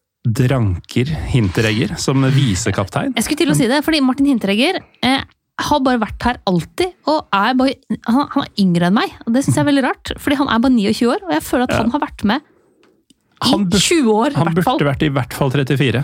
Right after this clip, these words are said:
Speaker 2: Ja.
Speaker 1: Og, ja, han burde sett mer ut som Trifon Ivanov enn han gjør, eh, ut fra det man hører om livsstilen hans. Ehm,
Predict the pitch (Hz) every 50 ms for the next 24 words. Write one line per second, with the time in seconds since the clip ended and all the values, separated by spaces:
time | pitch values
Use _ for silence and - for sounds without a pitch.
0 | - - 311 - - - - _ _ _ _ _ - 143 139 135 131 131 127 127
1 | 131 131 127 127 131 131 127 127 127 127 127 123 123 120 123 127 123 131 131 -
2 | - 135 123 120 123 151 131 - 143 127 135 123 113 117 123 117 110 98 - -
3 | 123 107 113 107 98 95 - 104 117 98 110 107 95 101 98 104 107 120 131 -
4 | - - _ _ - 120 117 117 117 113 110 104 104 - - - _ - 190 151
5 | 120 117 117 113 107 101 - - 113 107 104 104 104 101 107 104 104 107 95 98
6 | 104 107 104 98 92 - - - 110 107 107 110 139 - - - - - - -
7 | - - - - - - - _ _ _ _ _ _ - 139 147 147 151 151 151
8 | 151 151 151 151 151 151 151 147 147 147 147 143 139